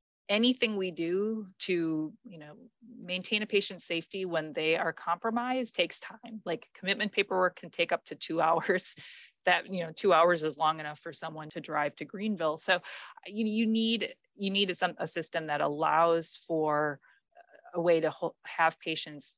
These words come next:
maintain their safety when we're, when we need to do a little bit more work to figure out whether they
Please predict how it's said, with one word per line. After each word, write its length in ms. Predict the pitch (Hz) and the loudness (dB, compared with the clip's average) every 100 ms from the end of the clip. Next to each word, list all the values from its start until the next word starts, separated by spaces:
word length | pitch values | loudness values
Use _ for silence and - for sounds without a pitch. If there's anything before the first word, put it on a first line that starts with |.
| _ | _
maintain 380 | 165 160 156 165 | -10 -10 -6 -6
their 100 | 151 | -6
safety 440 | 143 147 - 151 147 | -6 -6 -6 -6 -6
when 300 | 170 160 156 | -6 -8 -6
we're, 180 | 170 - _ | -6 -8 _
when 220 | 165 160 | -8 -8
we 300 | 156 156 151 160 | -8 -8 -8 -10
need 220 | 165 165 | -12 -10
to 100 | 170 | -8
do 200 | 156 151 | -4 -2
a 40 | |
little 220 | 151 156 151 | -2 -4 -4
bit 200 | 165 208 | -6 -6
more 180 | 156 | -8
work 240 | 143 156 151 - | -6 -6 -6 -10
to 220 | - 147 | -8 -8
figure 340 | - 175 160 160 | -6 -4 0 4
out 160 | 147 | 4
whether 300 | 165 160 160 | 4 0 0
they 340 | 156 151 147 | -2 -2 -4